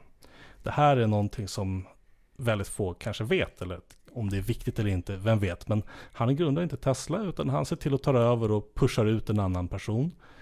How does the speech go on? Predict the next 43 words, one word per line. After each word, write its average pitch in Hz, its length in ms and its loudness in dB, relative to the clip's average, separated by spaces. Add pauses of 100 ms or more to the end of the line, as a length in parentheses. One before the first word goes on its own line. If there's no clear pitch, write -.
(260)
eh, 110 220 0
som 127 200 -2
faktiskt - 400 -4
har 110 100 -4
fått, - 420 -6
eh, 104 100 -2
de 110 180 -2
har 117 80 6
gjort 117 140 2
upp - 420 -2
i 135 100 -4
någon 101 160 -2
sorts - 180 -8
form 95 220 -2
av, 92 260 -4 (1080)
ja, - 260 -10
någon 98 220 -6
skiljedomstol 98 920 2
eller 98 140 2
någonting. 98 460 -2
Så 113 120 -4
att - 100 -6
han 123 140 2
har 110 80 4
liksom 95 320 -2
fått - 280 -8
pengar 98 320 -2
och 104 100 -8
försvunnit, 107 440 -2
den 95 120 -6
här 90 60 -8
personen. 101 440 -10
Och 123 160 -4
han 147 120 4
grundar 127 320 8
också - 160 -6
SpaceX, - 1040 -4
som 104 160 -2
är 98 80 0
det 98 80 -2
här 95 100 -4
företaget 92 540 -4
som 104 260 -4